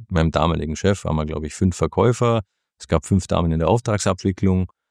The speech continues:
Und, äh, das Liqui Moly war zu der Zeit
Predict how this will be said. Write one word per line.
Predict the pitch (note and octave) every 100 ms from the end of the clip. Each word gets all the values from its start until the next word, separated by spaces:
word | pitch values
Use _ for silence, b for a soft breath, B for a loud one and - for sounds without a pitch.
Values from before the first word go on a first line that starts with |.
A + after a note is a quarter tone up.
| _ _ _
Und, | - F#2+ F#2 F#2 F2+ E2 F2
äh, | E2+ E2+ E2+
das | E2 - - - - -
Liqui | F2+ F#2+
Moly | F2 F#2 F#2
war | E2 E2+
zu | F2
der | E2
Zeit | E2 - E2 E2+ - -